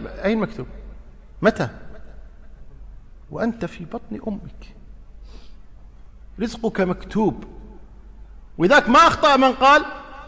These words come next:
"ورزقك لا، و-، وليس يزيد في الرزق العناء"، ورزقك، ورزقك ليس ينقصه التأني،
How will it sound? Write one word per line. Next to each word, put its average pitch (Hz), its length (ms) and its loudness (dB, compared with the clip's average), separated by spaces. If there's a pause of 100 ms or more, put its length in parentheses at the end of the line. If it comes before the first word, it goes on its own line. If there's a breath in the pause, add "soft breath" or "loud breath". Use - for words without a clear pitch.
(140)
"ورزقك 254 520 4
لا، 254 520 2
و-، 226 300 4
وليس 254 280 8
يزيد 254 400 8
في 190 120 4
الرزق 254 280 0
العناء"، 226 540 6
ورزقك، 240 680 6
ورزقك 226 540 8
ليس 240 280 8
ينقصه 240 520 6
التأني، 262 680 8